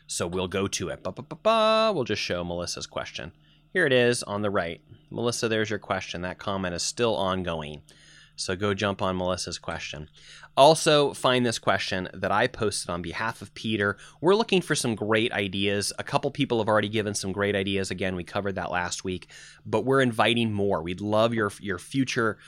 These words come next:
comments and feedback on some techniques and some, um,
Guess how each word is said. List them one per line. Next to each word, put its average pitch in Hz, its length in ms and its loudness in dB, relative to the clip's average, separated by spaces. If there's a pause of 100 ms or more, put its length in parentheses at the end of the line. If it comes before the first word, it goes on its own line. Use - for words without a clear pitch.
(260)
comments 123 540 2
and 104 120 -2
feedback 101 680 -2
on 98 160 -4
some 98 180 -6
techniques - 840 -4 (400)
and 113 260 2
some, 107 440 0
um, 92 460 -4